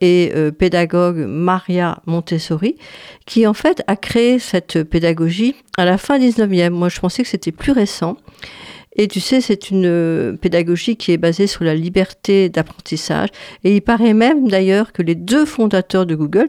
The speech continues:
qui ne se connaissaient pas avant de créer Google, sont passés aussi par une école Montessori.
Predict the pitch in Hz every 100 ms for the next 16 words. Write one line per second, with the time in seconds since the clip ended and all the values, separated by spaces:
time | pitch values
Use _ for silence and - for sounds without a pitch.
0 | - - 254 - 175 156 151 - 160 -
1 | 170 170 - 156 151 147 - - 170 165
2 | 156 143 170 220 - - - - 240 214
3 | 202 - - 247 170 - - - 156 151
4 | 160 - 190 165 180 - 196 - 185 165
5 | 160